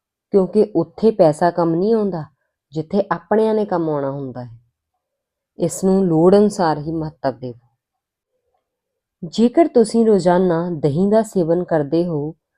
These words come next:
ਤਾਂ ਤੁਹਾਨੂੰ ਕਦੇ ਵੀ ਬਾਥਰੂਮ ਦੀ ਇਨਫੈਕਸ਼ਨ ਦਾ ਸਾਹਮਣਾ ਕਰਨਾ ਨਹੀਂ ਪਵੇਗਾ।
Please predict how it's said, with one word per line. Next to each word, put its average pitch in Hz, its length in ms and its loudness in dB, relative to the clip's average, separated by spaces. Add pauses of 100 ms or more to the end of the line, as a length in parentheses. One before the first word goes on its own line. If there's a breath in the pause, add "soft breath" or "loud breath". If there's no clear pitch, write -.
(300)
ਤਾਂ 247 140 6
ਤੁਹਾਨੂੰ 220 400 4
ਕਦੇ 220 320 2
ਵੀ 233 160 0
ਬਾਥਰੂਮ 180 600 2
ਦੀ 277 160 4
ਇਨਫੈਕਸ਼ਨ 202 600 -2
ਦਾ 175 120 0
ਸਾਹਮਣਾ 151 460 -6
ਕਰਨਾ 147 360 -6
ਨਹੀਂ 175 360 -6
ਪਵੇਗਾ। 165 460 -4